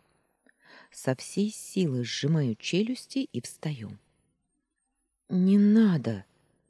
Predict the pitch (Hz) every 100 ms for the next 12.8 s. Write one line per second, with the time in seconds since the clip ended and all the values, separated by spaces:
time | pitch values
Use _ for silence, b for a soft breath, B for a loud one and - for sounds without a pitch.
0 | _ - - 156 - 127 139 135 151 -
1 | - 139 117 139 131 120 123 - - 117
2 | 117 143 - - 165 104 101 - - _
3 | _ _ _ b b b 175 190 214 226
4 | 233 131 117 - 104 107 - 113 117 107
5 | b b b 135 175 202 - - - 139
6 | 147 165 143 104 - _ _ _ _ _
7 | _ _ _ _ B B B - 127 143
8 | 156 180 - - 123 120 123 - 269 185
9 | 156 - _ - 151 156 165 185 180 -
10 | 117 - 113 110 190 254 - _ _ -
11 | 294 175 196 - 170 110 110 160 - 175
12 | 185 233 165 131 143 143 147